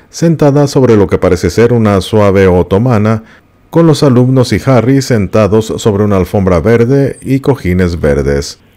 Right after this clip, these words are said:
Las dos partes enviaron correos electrónicos. En el comunicado de prensa del Departamento de Educación,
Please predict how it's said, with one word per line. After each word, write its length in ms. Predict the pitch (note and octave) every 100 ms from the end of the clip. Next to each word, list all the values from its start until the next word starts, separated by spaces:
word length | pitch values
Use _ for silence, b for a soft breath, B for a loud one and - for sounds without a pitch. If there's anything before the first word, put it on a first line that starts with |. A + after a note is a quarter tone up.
| _
Las 180 | - F2+
dos 180 | E2+ F#2
partes 380 | - C#3 C3+ C#3+
enviaron 340 | B2 G#2 G2
correos 320 | F#2 F#2 F2+
electrónicos. 760 | F2 D#2 B2 B2+ C3 C#3 D3+ C#3
En 180 | G2+ A2+
el 120 | G#2
comunicado 560 | G2+ G2 F#2 G2 F#2 F2
de 100 | G2
prensa 400 | A2 G#2+ - C3+
del 160 | G#2
Departamento 580 | F2 F2 E2 F#2 F#2 F#2
de 100 | E2+
Educación, 680 | E2 E2+ F2 - B2 C#3